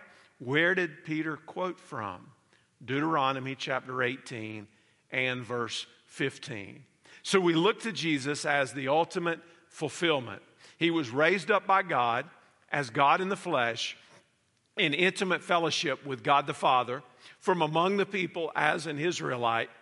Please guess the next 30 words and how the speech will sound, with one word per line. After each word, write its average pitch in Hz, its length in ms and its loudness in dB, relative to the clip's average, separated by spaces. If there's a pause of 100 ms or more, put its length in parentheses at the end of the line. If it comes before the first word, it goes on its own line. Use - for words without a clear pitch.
(220)
<clears throat> - 380 -16
and 208 300 4
as 143 180 0
one 185 320 2
who 160 140 -2
spoke 160 680 -2
with 147 520 -2
divine 131 580 -2 (320)
authority. 120 640 -4 (320)
And 156 120 0
that's 175 160 0
what 180 120 2
a 147 40 -2
prophet 165 380 0
is, 147 320 0
someone 160 300 -6
who 156 100 -4
speaks 165 460 -4 (200)
on 151 140 -6
behalf 139 380 2
of 135 120 -12
God 135 400 2
with 131 220 -4 (240)
divine 135 420 0
authority, 143 520 0
delivering 151 500 0
the 156 80 -2
message 170 400 -2
of 117 140 -14
God 117 320 2